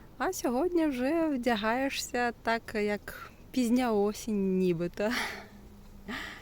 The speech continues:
Але відео про те, що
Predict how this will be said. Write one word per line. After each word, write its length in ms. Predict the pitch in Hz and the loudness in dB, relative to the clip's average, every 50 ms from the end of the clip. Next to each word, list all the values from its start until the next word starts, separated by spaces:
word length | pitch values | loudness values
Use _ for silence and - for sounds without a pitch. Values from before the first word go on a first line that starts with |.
| - - - - - - - - - - - - - - - - - - - - - - - - - - - - - - - - - - - - - - - - - - - - - - - - - - | -18 -18 -18 -18 -18 -18 -18 -18 -18 -20 -20 -20 -20 -20 -20 -20 -20 -20 -20 -18 -18 -18 -18 -18 -18 -14 -12 -12 -10 -8 -6 -6 -6 -6 -8 -8 -8 -8 -10 -12 -12 -12 -12 -12 -12 -14 -14 -12 -6 -2
Але 300 | 196 214 233 262 262 277 | 0 0 2 2 2 2
відео 420 | 320 302 269 254 233 233 226 214 | 2 2 2 2 2 2 0 0
про 220 | - - 220 226 | -2 -4 -4 -4
те, 300 | 214 - - 233 254 403 - - - - - - - - - - - - - - - - - - - - - - - - - - - - - - - - - - - - - - - - - - - - - - - - | -4 -2 0 0 0 0 -2 -6 -12 -12 -12 -14 -14 -14 -14 -14 -14 -14 -16 -16 -18 -18 -18 -16 -14 -12 -12 -12 -10 -10 -10 -8 -6 -6 -4 -4 -6 -6 -6 -6 -4 -4 -4 -4 -4 -4 -4 -6 -8 -8 -8 -10 -8 -6
що 680 | - - - - 220 208 202 196 196 196 196 190 180 | -6 -4 -2 0 2 2 2 2 2 2 2 0 -2